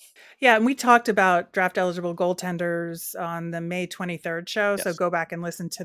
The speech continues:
Speaker 1: that, uh, if you haven't already and you wanna know more about Carson, uh, Bjornson. Also talked about Tanner Molendyk.
Speaker 2: Yeah, Tanner Molendyk, um,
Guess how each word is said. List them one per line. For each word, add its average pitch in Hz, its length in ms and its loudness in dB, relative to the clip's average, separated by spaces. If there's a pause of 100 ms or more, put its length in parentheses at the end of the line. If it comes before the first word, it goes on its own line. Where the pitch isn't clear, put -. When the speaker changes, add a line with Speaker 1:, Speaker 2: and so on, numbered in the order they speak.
Speaker 1:
that, 175 440 -8 (240)
uh, 160 260 -6
if 175 220 -12
you 165 260 -6 (180)
haven't 170 420 -10 (100)
already 160 840 -4
and 160 140 -8
you 160 60 -8
wanna 165 240 -8
know 160 180 -6
more 165 280 -4
about 151 340 -8 (320)
Carson, 160 640 -8 (140)
uh, 156 240 -6
Bjornson. 160 680 -8 (760)
Also 302 300 6
talked 277 560 2
about 226 360 4
Tanner 226 640 0
Molendyk. 208 500 0 (480)
Speaker 2:
Yeah, 165 160 6
Tanner 202 340 4
Molendyk, 180 640 2
um, 117 360 -2